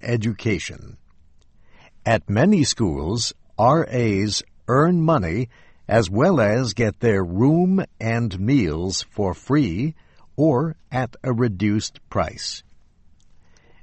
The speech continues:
And that's the V O A Special English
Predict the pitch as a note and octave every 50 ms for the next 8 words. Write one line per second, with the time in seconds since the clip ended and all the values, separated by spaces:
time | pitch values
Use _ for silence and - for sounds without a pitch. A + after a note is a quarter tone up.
0 | - - - - - - - F2 F2 D#2 D2+ C#2+ G2+ A#2 B2+ D3+ B2+ - - -
1 | - - - G#2+ G#2 F2+ E2+ F2 C3+ F#3 - F#3 - - B2 B2 A#2+ A2+ A2 G#2+
2 | - - - A#2 G#2 F#2+ F#2 F#2 F2+ F2 F2 - - - - D#3+ F3+ - - F3+
3 | E3+ C3+ A2 G2 G2+ F2 G2+ G#2+ G#2+ - - -